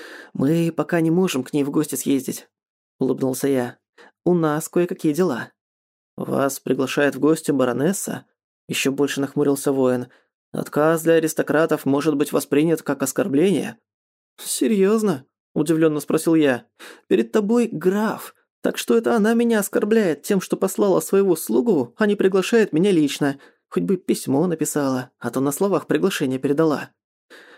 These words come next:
Разумеется, хамить не хотелось, но на этом настаивал Ильматар, мол, чтобы знали, что мы тут никому ничего не должны. Пусть они ищут нашего благорасположения, а не наоборот.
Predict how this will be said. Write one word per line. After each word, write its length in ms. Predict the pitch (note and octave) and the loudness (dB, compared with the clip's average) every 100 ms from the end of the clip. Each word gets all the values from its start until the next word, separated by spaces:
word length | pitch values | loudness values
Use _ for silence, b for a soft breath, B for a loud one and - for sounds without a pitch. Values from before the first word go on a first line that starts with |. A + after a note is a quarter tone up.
| B | B
Разумеется, 640 | G3+ - - G#3 A#3+ A#3 G3 | -10 -6 -2 0 -2 -4 -6
хамить 500 | - F3 F#3 F3+ - | -2 0 0 0 -4
не 80 | |
хотелось, 640 | D3+ E3+ - - - - - | -2 -2 -2 -6 -6 -12 -10
но 200 | D3+ E3 | -4 -2
на 100 | B3 | 0
этом 160 | A3+ G#3+ | 0 0
настаивал 540 | G#3+ - G#3+ G3 G3 | -2 0 0 2 0
Ильматар, 640 | F#3 F#3 F3 - G3+ A#2 - B B _ | 2 0 0 0 -2 -4 -10 B B _
мол, 280 | C#3 C#3 C3 - | -2 -2 -2 -6
чтобы 300 | - - C3+ | -8 -2 -2
знали, 320 | C#3+ E3+ E3+ | 0 0 0
что 240 | A2 - C#3 | -4 -4 -2
мы 180 | C#3+ | 0
тут 280 | F3 D#3+ - | 2 0 0
никому 400 | F3 F3+ F#3 C#3+ | 0 2 2 2
ничего 400 | F3 F#3+ G3 D#3 | 0 0 0 0
не 80 | F3 | 0
должны. 500 | G3+ G3+ C3+ A2+ - _ _ - | -2 -4 -4 -4 -8 _ _ 0
Пусть 320 | C#3+ D#3+ - | 0 0 0
они 300 | E3+ G#3+ E3 | 0 2 2
ищут 260 | B2+ C3 D3+ | 0 -4 -4
нашего 360 | C#3 - C#3 | -4 0 0
благорасположения, 1080 | C3+ C#3+ D3 C#3+ D3+ D3+ D3 C#3 C3+ C3+ - | 2 2 0 0 0 0 2 0 0 -2 -6
а 100 | - | -2
не 100 | A3+ | 0
наоборот. 540 | G#3 F#3+ D3 - - | 2 2 2 0 -8